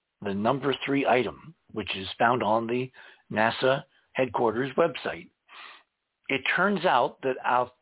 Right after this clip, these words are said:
out of something like five thousand extra solar systems that nasa has now tabulated, bringing together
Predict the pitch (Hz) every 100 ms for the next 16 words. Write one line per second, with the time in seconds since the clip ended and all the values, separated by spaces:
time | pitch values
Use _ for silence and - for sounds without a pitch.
0 | - 127 135 120 113 156 - 143 123 123
1 | 120 - - - _ - 147 160 160 170
2 | 165 139 _ _ _ - 151 151 151 131
3 | 104 98 113 - - _ _ - 151 -
4 | - 147 143 - _ _ _ _ _ _
5 | _ _ _ _ _ _ _ - 170 175
6 | 165 131 127 95 101 95 101 113 117 -
7 | 123 127 - 139 123 - - - _ 127
8 | 113 123 120 117 - 160 165 127 92 80
9 | 71 - _ _ _ _ _ _ 135 135
10 | 120 131 120 110 110 107